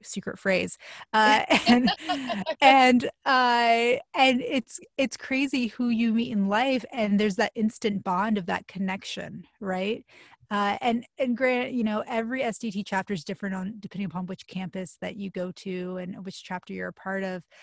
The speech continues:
Speaker 1: Uh, but I do find there's this intrinsic bond, which I feel, uh,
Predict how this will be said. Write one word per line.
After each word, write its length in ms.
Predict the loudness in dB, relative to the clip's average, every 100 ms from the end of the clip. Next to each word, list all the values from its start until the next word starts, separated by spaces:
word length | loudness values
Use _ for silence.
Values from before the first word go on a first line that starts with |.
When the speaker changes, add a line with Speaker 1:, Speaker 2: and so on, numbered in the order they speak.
| -20 -20 -12
Speaker 1:
Uh, 360 | -8 -8 -8 -12 -16 -14
but 220 | -6 -4
I 100 | -4
do 140 | -4
find 240 | -6 -4 -2
there's 140 | -4
this 180 | -6 -8
intrinsic 480 | -8 -8 -8 -8 -10 -10
bond, 380 | -8 -8 -10 -10
which 200 | -12 -10
I 120 | -10
feel, 420 | -8 -6 -6 -6
uh, 280 | -8 -10